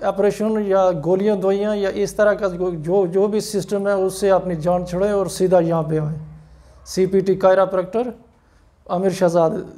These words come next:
ये इनका क्लिनिक है इधर। कोई इतना पैसा भी नहीं लगता,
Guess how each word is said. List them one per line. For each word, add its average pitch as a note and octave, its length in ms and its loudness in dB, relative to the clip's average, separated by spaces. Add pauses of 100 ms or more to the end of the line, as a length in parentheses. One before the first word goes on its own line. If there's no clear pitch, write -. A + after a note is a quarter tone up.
ये F#3+ 300 2
इनका F#3+ 320 0
क्लिनिक F#3+ 380 0
है G#3 120 4
इधर। G#3+ 200 0
कोई A3 340 0
इतना G#3 300 0
पैसा G3+ 400 2
भी A3 120 2
नहीं A3+ 140 0
लगता, A3 360 0